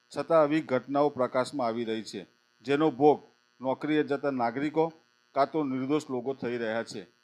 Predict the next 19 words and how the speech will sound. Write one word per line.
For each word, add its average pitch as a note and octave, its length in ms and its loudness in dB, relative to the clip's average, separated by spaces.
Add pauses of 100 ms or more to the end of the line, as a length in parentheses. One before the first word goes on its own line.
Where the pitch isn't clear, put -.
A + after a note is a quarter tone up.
(360)
કરજણ D3 300 -4
સમાચાર D#3 480 -2
આપને C#3+ 300 -2
અપીલ D3 280 -4
કરી C3+ 300 -6
રહ્યું C3 240 -4
છે D#3 220 0
કે A#2 200 -8 (720)
ચોરો E3 280 0
આવ્યાની D#3+ 540 4
ખોટી D3 400 -2
અફવાઓથી D3 960 0
દોરાવું C#3 440 4
નહીં D#3 300 -4 (420)
અને D3 220 0
જો D3 160 0
આવી D3+ 320 4
ઘટના C#3 440 0
સ-, C#3+ 140 -6